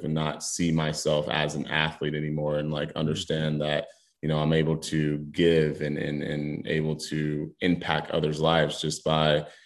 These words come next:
Speaker 1: you know, my story and, and, and being able to obviously get into different avenues and just seeing, you know, that there's more joy,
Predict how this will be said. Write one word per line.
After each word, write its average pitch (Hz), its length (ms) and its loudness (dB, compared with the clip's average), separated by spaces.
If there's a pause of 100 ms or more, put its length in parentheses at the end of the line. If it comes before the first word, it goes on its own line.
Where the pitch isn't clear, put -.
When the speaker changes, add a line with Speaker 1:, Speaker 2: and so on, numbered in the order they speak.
(180)
Speaker 1:
you 82 80 0
know, 80 100 4
my 78 140 4
story 85 800 6
and, 78 100 2
and, 76 280 -4
and 73 600 -4
being 80 220 2
able 78 220 2
to 76 260 -2
obviously 78 680 -2 (120)
get 80 140 2
into 78 180 0
different 78 320 2
avenues 82 540 2
and 78 160 0
just - 260 -2
seeing, 82 600 2 (340)
you 82 80 -2
know, 80 140 4
that 82 160 4
there's 82 180 0
more 95 200 6
joy, 80 720 4